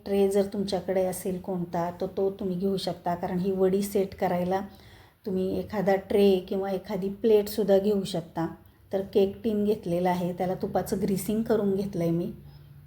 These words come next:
आणि आता हे जे मिश्रण आहे ते त्यामध्ये काढून घ्यायचं आहे. तर बघा आता हे सगळं मी काढून घेतलं आहे.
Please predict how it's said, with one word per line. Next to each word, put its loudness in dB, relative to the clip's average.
आणि -2
आता -4
हे 0
जे 2
मिश्रण 2
आहे -4
ते -6
त्यामध्ये -2
काढून -2
घ्यायचं -6
आहे. -10
तर 4
बघा 2
आता -4
हे 2
सगळं 0
मी 0
काढून 2
घेतलं 0
आहे. -2